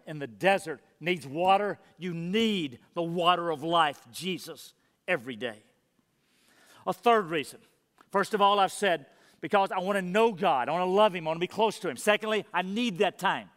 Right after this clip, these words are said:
for my soul restoration. Thirdly, and the last reason that I'm gonna give you, is because I long for this time. That is, I desire it. I want it.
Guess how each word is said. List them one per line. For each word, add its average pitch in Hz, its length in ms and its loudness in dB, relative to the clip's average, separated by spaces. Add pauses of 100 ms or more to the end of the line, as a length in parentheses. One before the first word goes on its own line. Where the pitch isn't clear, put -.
(120)
for 175 100 -8
my 165 100 0
soul 202 240 -2
restoration. 175 580 -4 (400)
Thirdly, 196 360 2
and 120 100 -10
the 151 60 -4
last 175 340 0
reason 147 300 -2
that 147 60 0
I'm 165 80 2
gonna 165 120 -4
give 127 240 -6
you, 127 140 -10 (640)
is 156 100 -4
because 190 520 2
I 185 260 2 (160)
long 196 560 2
for 165 160 -6
this 143 240 -4
time. 151 240 2
That 160 160 0
is, 175 160 -2
I 185 100 4
desire 175 560 2
it. 131 160 -16
I 160 120 -4
want 180 360 0
it. - 220 -14